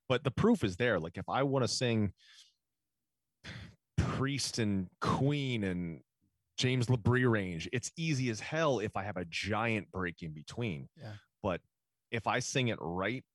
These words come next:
Speaker 1: after warming up, the high range is not there yet, but the screaming is super brutal. So now I think for shows, it's just better if I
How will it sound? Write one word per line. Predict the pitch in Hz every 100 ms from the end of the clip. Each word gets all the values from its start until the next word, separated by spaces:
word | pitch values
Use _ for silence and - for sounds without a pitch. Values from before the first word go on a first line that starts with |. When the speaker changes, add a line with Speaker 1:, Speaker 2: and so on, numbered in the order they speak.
| _
Speaker 1:
after | 98 104 -
warming | 123 113 107 95
up, | 101 123 -
the |
high | 101 110 113
range | 110 107 92
is | 90
not | 95 80 -
there | 113 117
yet, | 92 80
but | -
the | 95
screaming | - 113 101 98
is | 80
super | - - 90 78
brutal. | - 82 62 - - - -
So | - 101
now | 104 113
I | 113
think | 120 -
for | 101
shows, | - 110 101 92 -
it's | -
just | 104 -
better | 87 87 85
if | 80
I | 90 80